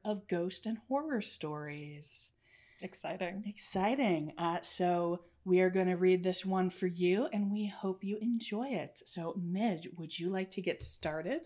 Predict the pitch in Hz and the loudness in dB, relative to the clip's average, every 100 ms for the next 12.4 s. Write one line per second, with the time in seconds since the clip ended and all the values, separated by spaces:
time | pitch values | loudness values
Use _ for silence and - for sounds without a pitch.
0 | 202 185 262 294 190 - - 214 196 196 | -8 -4 -2 0 0 -2 0 0 2 2
1 | 190 240 294 247 233 226 214 190 165 165 | 4 2 0 2 0 0 2 2 2 -2
2 | 190 190 185 185 208 220 294 302 208 220 | -2 -2 -2 -2 0 0 2 2 4 2
3 | - 196 196 - 185 185 - - 156 165 | 2 -2 -2 -4 -4 -4 -6 -8 -10 -6
4 | 196 170 147 143 175 - 175 170 170 165 | -4 -2 -4 -4 -6 -4 -4 -2 -2 -4
5 | 175 - - - 196 202 208 185 185 180 | -8 -14 -20 0 2 2 4 4 4 -2
6 | - 175 165 165 160 165 165 165 156 160 | -2 0 0 -2 -4 -4 -6 -8 -8 -6
7 | 160 151 156 - - - - _ 214 233 | -6 -6 -8 -12 -20 -20 -20 _ 0 2
8 | 233 226 214 190 175 175 - 220 - 196 | 2 0 0 2 2 0 -4 -6 -6 -6
9 | - - 247 233 208 214 208 214 311 233 | -4 2 4 2 -2 2 4 8 8 8
10 | 214 247 214 233 214 208 208 190 185 180 | 10 10 10 6 6 4 4 4 4 4
11 | 185 180 175 180 175 190 170 - 175 180 | 6 6 4 6 6 8 6 6 2 2
12 | 180 180 175 180 | 0 2 2 -2